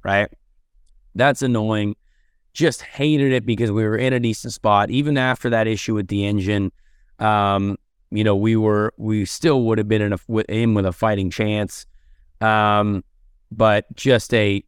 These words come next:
a, a really, really annoying situation to have happen to us. We got spun around. That was at the, that was the moment too, where I, again, I apparently, some, some people saw it on the onboard cameras. I'm not sure if you were watching during that time or not, but, like,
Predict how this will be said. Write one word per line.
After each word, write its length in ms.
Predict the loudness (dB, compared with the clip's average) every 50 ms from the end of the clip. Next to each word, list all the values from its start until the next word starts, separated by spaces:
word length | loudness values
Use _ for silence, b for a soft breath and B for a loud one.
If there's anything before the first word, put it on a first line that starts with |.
| -4
a, 260 | -4 -2 -2 0 0 0
a 40 |
really, 380 | 0 0 0 2 2 2 2 2
really 260 | 2 2 2 2 0
annoying 380 | 0 0 0 0 0 0 -2 -2
situation 540 | -4 -6 -6 -2 -2 -2 -2 -2 -2 -2 -2
to 60 | -2
have 180 | 0 -2 -2
happen 280 | -2 -2 -2 -2 -2 -2
to 80 | -2 -2
us. 120 | -2 -2
We 160 | -2 -2 0 2
got 180 | 2 0 0
spun 260 | -2 -2 -2 0 0
around. 520 | 0 0 0 0 0 0 0 -2 -2 -4 -8 _ _ _ _ _ _ _ _ _ _ _ _ _ _ _ _ -2
That 200 | 0 2 2 2
was 140 | 2 0 -2
at 120 | -2 -4 -4
the, 80 | -2 0
that 180 | 2 2 2 2
was 120 | 0 -2
the 80 | -2 -2
moment 400 | 0 0 0 0 -2 -4 -6 -6
too, 400 | -4 -2 -2 -2 -2 -4 -6 -8 _ _ _ _ _ _ _ _ _ _ _ _ _ _ _ _ _ _ _ -4
where 220 | 0 0 2 4
I, 160 | 4 4 2 2 2 0
again, 240 | 0 2 2 0 2
I 100 | 2 0
apparently, 560 | 0 0 0 0 0 0 0 0 -2 -2 -6 -10 _ _ -20 -18
some, 340 | -14 -4 0 0 0 0 -2
some 200 | -2 0 0 2
people 220 | 2 0 0 -2
saw 320 | -2 -2 0 2 2 2
it 80 | 0 0
on 200 | -2 -4 -2 -2
the 220 | -2 0 -2 -2 0
onboard 440 | 0 0 0 0 0 -2 -2 -2 -2
cameras. 300 | -2 0 0 0 0 0
I'm 100 | 0 0
not 120 | 0 0 -2
sure 160 | -2 -2 -2
if 100 | -2 -2
you 120 | -2 -2
were 60 | 0 0
watching 340 | 0 0 0 -2 -2 -4
during 140 | -4 -2 -2
that 120 | -2 -2 -2
time 200 | 0 0 0 0
or 40 |
not, 220 | 0 0 0 0 0
but, 60 | 0
like, 220 | 0 -2 -2 -4